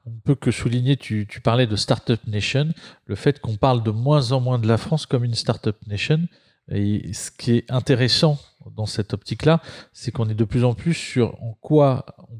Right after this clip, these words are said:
peut générer par l'innovation, la recherche et tout ce que l'on peut développer avec, une véritable valeur au service de la croissance du business.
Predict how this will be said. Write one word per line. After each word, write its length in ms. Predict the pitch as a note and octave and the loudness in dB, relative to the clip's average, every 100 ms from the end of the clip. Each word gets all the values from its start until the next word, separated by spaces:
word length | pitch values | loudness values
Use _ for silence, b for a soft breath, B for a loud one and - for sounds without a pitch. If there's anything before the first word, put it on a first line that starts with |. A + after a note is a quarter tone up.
| - | 2
peut 120 | D3 | 4
générer 420 | A2+ C3+ C3+ B2+ | 6 4 4 2
par 160 | - B2+ | 2 2
l'innovation, 500 | C3+ B2+ A#2 - C3+ | 4 4 4 2 2
la 100 | G#2+ | 2
recherche 460 | G#2+ G#2 A#2+ A2+ | 2 4 2 0
et 40 | - | -4
tout 100 | A#2 | -6
ce 80 | - | -4
que 80 | G#2+ | -4
l'on 100 | G2+ | -2
peut 100 | G2+ | -2
développer 300 | F#2+ G2 G2 | 0 2 2
avec, 200 | B2+ - B B B B - | 0 -4 B B B B -6
une 260 | G#2+ G#2+ | 0 2
véritable 560 | G#2+ C3 B2+ C3+ A2 G#2 | 4 4 4 2 2 0
valeur 500 | A2+ G#2 B2 C3 D#3+ | -2 2 4 6 6
au 40 | |
service 240 | B2 C3+ C3 | 4 4 4
de 60 | |
la 80 | G#2+ | 2
croissance 480 | - D3 C#3+ E3+ C#3 | 4 2 4 2 2
du 100 | B2 | 0
business. 480 | A#2+ A2+ F#2+ - | -2 -2 -4 -6